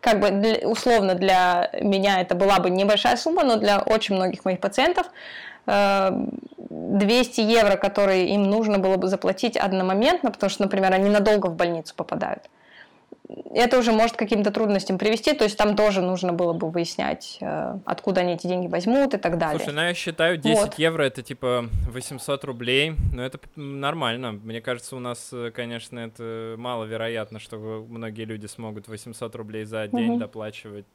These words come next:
Speaker 2: э, когда <laughs> лежат в больнице.
Speaker 1: Да, да, да. Да.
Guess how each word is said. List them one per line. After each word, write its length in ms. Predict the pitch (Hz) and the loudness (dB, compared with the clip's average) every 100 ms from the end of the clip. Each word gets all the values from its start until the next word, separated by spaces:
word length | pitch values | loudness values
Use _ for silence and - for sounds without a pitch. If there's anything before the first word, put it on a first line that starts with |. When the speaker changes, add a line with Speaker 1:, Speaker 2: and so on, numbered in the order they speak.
| - | -20
Speaker 2:
э, 400 | 107 98 95 95 104 _ _ _ | -18 -16 -16 -18 -20 _ _ _
когда 280 | 107 101 117 | -18 -14 -12
<laughs> 60 | |
лежат 340 | 123 113 117 104 | -12 -10 -10 -10
в 60 | |
больнице. 580 | 107 104 104 123 - 120 _ _ _ | -12 -10 -12 -14 -18 -20 _ _ _
Speaker 1:
Да, 340 | 240 247 226 220 | 0 2 0 -2
да, 300 | 214 226 214 | 0 0 0
да. 300 | 214 214 202 _ _ _ _ _ _ _ _ _ _ _ _ _ _ _ | 0 -2 -6 _ _ _ _ _ _ _ _ _ _ _ _ _ _ _
Да. 320 | 226 220 202 | 0 2 0